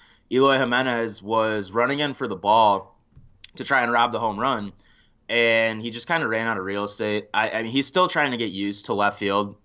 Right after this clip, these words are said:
at, at the cell, but I don't know. It wasn't a good look. He's had a couple really questionable plays in the outfield, and basically he did, like, a jujitsu kick, like, straight into the wall.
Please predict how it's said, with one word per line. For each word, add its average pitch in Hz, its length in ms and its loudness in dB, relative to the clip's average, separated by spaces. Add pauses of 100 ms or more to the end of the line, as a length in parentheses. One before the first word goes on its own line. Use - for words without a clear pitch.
at, 104 380 0 (380)
at 104 180 -2
the 101 80 -6
cell, 104 400 4
but 107 800 2 (640)
I 117 140 4
don't 107 120 -2
know. 98 100 -4
It 117 120 -2
wasn't 139 300 0
a 117 40 -6
good 107 180 -4
look. 104 180 -6
He's 127 140 -6
had 143 120 2
a 139 60 0
couple 113 380 0
really 107 400 -2
questionable 104 420 -2
plays 101 220 -2
in 101 60 -4
the 101 60 0
outfield, 110 360 4
and 104 100 -4
basically 135 500 0
he 120 120 0
did, 117 200 2
like, 120 160 2
a 107 80 2
jujitsu 101 580 -4
kick, 170 300 0
like, 95 180 -4
straight 104 600 0
into 113 320 0
the 113 100 4
wall. 92 640 2